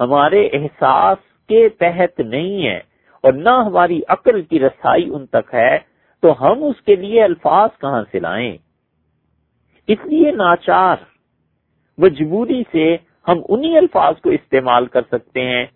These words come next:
جو الفاظ عام لغت میں ہیں۔ یعنی جب ہم ہاتھ کہتے ہیں تو حق تعالی شانہ کا ہاتھ سے کیا مراد ہے، اللہ کی آنکھ سے کیا مراد ہے،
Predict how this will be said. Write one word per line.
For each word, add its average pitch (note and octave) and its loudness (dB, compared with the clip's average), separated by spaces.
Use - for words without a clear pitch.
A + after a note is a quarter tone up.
جو G3 4
الفاظ C3+ 0
عام C#3 -2
لغت A#2 -4
میں F#2+ -14
ہیں۔ - -20
یعنی C#3 2
جب A#2+ 0
ہم G#2+ -8
ہاتھ A#2 0
کہتے C3+ -6
ہیں F#3 -6
تو D#3 2
حق D3+ 0
تعالی C#3+ 0
شانہ D3+ -6
کا C3+ 2
ہاتھ A#2 0
سے C#3+ -4
کیا A2+ 0
مراد F3+ 0
ہے، F3+ 0
اللہ C3 0
کی D#3+ -10
آنکھ C#3+ 0
سے D#3+ -2
کیا A2 -2
مراد E3+ 2
ہے، F3 0